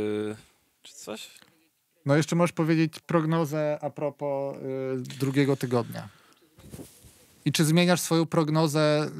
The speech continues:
Speaker 2: że będzie jeden
Speaker 1: Właśnie,
Speaker 2: złoty
Speaker 1: bo ja
Speaker 2: medal dla
Speaker 1: powiedziałem w
Speaker 2: Polski?
Speaker 1: naszej nieopublikowanej rozmowie, że Polska zdobędzie jeden złoty medal i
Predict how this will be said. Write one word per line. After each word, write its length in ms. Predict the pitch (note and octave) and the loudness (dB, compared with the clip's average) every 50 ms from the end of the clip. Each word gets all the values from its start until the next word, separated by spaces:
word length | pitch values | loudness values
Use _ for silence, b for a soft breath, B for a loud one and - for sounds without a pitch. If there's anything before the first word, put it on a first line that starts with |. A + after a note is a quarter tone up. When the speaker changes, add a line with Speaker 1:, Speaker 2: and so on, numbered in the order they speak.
| D3 C#3 | -4 -4
Speaker 2:
że 240 | C3 C3 C#3 C#3 | 0 2 2 2
będzie 300 | C3 C3 D3 C#3+ C#3 C#3+ | 4 2 2 2 4 2
jeden 280 | D3 D3 D3 C#3+ C3+ C#3+ | 4 4 2 2 4 6
Speaker 1:
Właśnie, 100 | C#3+ D#3 | 6 6
Speaker 2:
złoty 140 | C#3+ C#3+ C#3 B2 | 6 4 0 2
Speaker 1:
bo 60 | C3+ C3 | 4 6
ja 40 | |
Speaker 2:
medal 140 | B2+ B2+ B2 | 6 6 4
dla 80 | B2 B2+ | 4 2
Speaker 1:
powiedziałem 300 | B2+ C3+ C#3+ C#3 C3+ C3 | 4 4 6 4 4 4
w 40 | C3 | 0
Speaker 2:
Polski? 180 | B2 - - C3+ | -4 -2 -2 -2
Speaker 1:
naszej 120 | C3 B2+ | -2 -2
nieopublikowanej 800 | B2+ C3+ C3+ C3 C3 - A#2+ C3+ C3 - - C3+ C#3+ C#3 C3+ C3 | 0 0 0 0 -2 -4 -14 -16 -14 -8 0 2 2 4 4 2
rozmowie, 400 | B2 B2 B2 C3 C3+ C#3+ D3+ D3+ | 0 0 -2 0 0 0 0 0
że 120 | C#3 C#3 B2+ | -2 -4 -2
Polska 320 | - D3 D3 - - C#3+ | 0 0 0 2 0 0
zdobędzie 320 | C3 B2+ B2 B2+ C3 C3+ C3+ | 0 2 -2 -2 2 4 2
jeden 220 | C#3+ D3 D3+ C#3+ | 4 4 2 -4
złoty 280 | - C#3+ C#3 - - C3+ | -2 -6 -8 -6 -6 0
medal 460 | C3 A#2 A2 A#2+ B2 C3 C#3 D3+ D3+ _ _ - | 2 2 4 6 6 6 4 2 -2 _ _ -16
i 420 | - A2+ B2 B2+ B2 B2+ - - | -12 -12 -10 -10 -10 -12 -12 -14